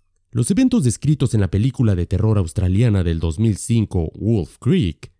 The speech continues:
se basaron libremente en sus crímenes, pero, como en todos los casos, lo mejor es que nos remontemos al inicio de esta historia, o mejor dicho, a los inicios de la misma vida de nuestro protagonista.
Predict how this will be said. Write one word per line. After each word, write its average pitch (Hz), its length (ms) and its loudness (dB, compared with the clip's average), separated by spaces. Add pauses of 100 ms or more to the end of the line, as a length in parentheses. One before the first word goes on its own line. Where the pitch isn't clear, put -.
(140)
se - 160 -2
basaron 220 420 2
libremente 143 640 2
en 90 140 0
sus 80 180 -8
crímenes, 98 640 0 (640)
pero, 85 500 -4 (140)
como 110 180 0
en 175 80 0
todos 254 220 -2
los 127 160 -2
casos, 87 580 -4 (340)
lo 101 140 0
mejor 214 300 0
es 226 100 -2
que 226 100 0
nos 160 140 2
remontemos 110 560 2
al 101 120 2
inicio 98 340 0
de 87 100 0
esta 78 180 -4
historia, 73 560 -6 (460)
o 87 160 -6
mejor 80 320 -2
dicho, 127 560 0 (380)
a - 80 -8
los 139 180 -2
inicios 214 340 2
de 151 80 2
la 110 120 2
misma 143 320 2
vida 135 320 0
de 95 100 0
nuestro 85 300 -4
protagonista. 87 800 -2